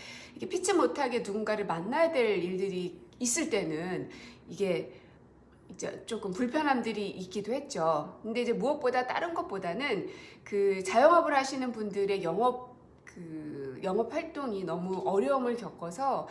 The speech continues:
한 시간을 늦춰달라는 그런 요청들이 되게 많았습니다. 그래서,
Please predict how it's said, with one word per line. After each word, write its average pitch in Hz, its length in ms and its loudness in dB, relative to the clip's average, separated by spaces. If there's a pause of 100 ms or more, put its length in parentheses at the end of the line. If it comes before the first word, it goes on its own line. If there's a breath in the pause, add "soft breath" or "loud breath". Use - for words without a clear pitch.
(260 loud breath)
한 392 220 6
시간을 320 600 4
늦춰달라는 220 840 2
그런 180 240 -4
요청들이 214 540 -4
되게 185 200 -6
많았습니다. 180 920 -2 (300 loud breath)
그래서, 262 440 2